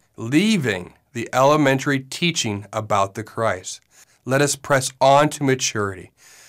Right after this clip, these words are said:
not laying again a foundation of repentance from dead works and of faith toward God, of instruction about washings and laying on of hands, and the resurrection of the dead and eternal judgment.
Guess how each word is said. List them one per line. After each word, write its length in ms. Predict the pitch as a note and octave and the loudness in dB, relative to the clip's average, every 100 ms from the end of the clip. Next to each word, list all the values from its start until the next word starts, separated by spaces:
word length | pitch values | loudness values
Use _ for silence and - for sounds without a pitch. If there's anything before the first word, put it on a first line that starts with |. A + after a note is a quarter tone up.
| _ | _
not 360 | A2+ A#2+ D3 C#3+ | -2 2 2 2
laying 260 | F3 D#3+ | 2 4
again 500 | C#3+ B2+ D3+ B2 G2 - | 2 2 2 2 -2 -6
a 100 | A2 | -6
foundation 720 | - A#2+ A#2 A2 B2+ C3+ D3+ | 0 2 2 0 0 0 -2
of 80 | C#3+ | -2
repentance 640 | C#3+ C#3+ A#2+ G2+ F#2 F2 | -2 -2 -4 -4 -10 -8
from 240 | G#2 G2+ | -6 -6
dead 180 | G#2+ G#2 | -4 -4
works 420 | G2+ G2+ F2+ - - - _ | -2 -4 -6 -12 -20 -20 _
and 160 | B2+ B2+ | -2 0
of 120 | B2 | 0
faith 440 | - D#3+ B2+ G#2+ | 0 2 2 -2
toward 320 | - G#2+ G2 | -6 -4 -4
God, 360 | G#2+ A2 G2 F2 _ _ _ - | -4 -2 -2 -6 _ _ _ -8
of 140 | A#2 | -2
instruction 580 | A#2+ - D3 C3+ C3+ D3+ | -2 -2 0 0 0 0
about 240 | D3 A#2 | 2 2
washings 580 | A#2 A#2+ A2+ - G2 - | 2 0 0 -2 -12 -10
and 180 | G2+ G2+ | -10 -4
laying 240 | G#2 G#2+ | -2 0
on 140 | G#2+ G#2+ | 2 0
of 140 | G#2 | -2
hands, 560 | - A#2 G2+ F2 - - | -6 -8 -8 -10 -16 -12
and 140 | A#2+ | -4
the 60 | A2 | -2
resurrection 680 | A2 A#2 A#2+ A2+ G2+ - A#2 | 0 0 0 0 -2 -4 -6
of 60 | |
the 100 | G#2 | -6
dead 460 | G#2 A#2+ B2+ F#2+ G2+ | -6 -2 0 0 -4
and 200 | G#2+ G#2 | -10 -8
eternal 420 | G#2 G#2+ G2+ F#2 | -8 -10 -10 -10
judgment. 560 | F2+ G#2 G2+ F#2 F2 - | -8 -8 -8 -10 -18 -20